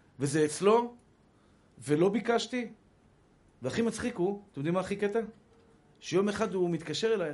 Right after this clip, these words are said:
אתה יודע, אני לא יודע איך, איך הוא עושה כזה דבר, הוא אומר לי, "תשמע, אני זכיתי להיכנס לאיזשהו רב,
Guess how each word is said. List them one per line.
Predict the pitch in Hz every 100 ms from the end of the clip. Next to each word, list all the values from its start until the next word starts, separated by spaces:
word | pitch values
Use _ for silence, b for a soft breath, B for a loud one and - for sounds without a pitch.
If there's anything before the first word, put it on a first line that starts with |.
| 131
אתה | -
יודע, | 156 175
אני | 139
לא | 190
יודע | 208
איך, | 208
איך | - 202
הוא | 196
עושה | 175 220
כזה | 226 170
דבר, | 143 147 147 B B B B B -
הוא |
אומר | 139 196
לי, | 196
"תשמע, | - 180 214 190 - - _ _ _ -
אני | 135 151
זכיתי | 147 143 220 226
להיכנס | 190 170 185 202
לאיזשהו | 185 147 139 - 139 127
רב, | 170 214